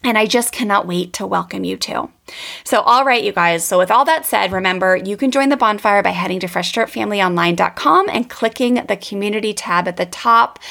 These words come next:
But just remember, doors do close soon. Do, do close soon. All right. So what do you say? Are you ready to hop into my say this,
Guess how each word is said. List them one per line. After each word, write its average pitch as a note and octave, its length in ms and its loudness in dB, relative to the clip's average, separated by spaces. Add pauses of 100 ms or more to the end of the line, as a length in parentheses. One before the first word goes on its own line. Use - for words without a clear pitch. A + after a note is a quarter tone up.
(260)
But G#3+ 120 -2
just G#3 220 -4
remember, F3+ 440 -2
doors F3+ 440 -4
do - 160 -8
close - 320 -6
soon. - 180 -10 (160)
Do, F#3 200 0 (220)
do C#4+ 360 4
close E3 340 2
soon. - 420 -4 (500)
All G#3+ 200 4
right. C#4 420 2
So C4 380 4
what A#3+ 220 0
do B3 60 2
you B3 80 2
say? D#4+ 280 2
Are - 80 0
you A3 160 -2
ready G#3+ 200 2
to C4 80 0
hop A#3 320 0
into G#3 760 0 (100)
my F#3+ 180 0
say G3 320 -2
this, G3+ 480 -2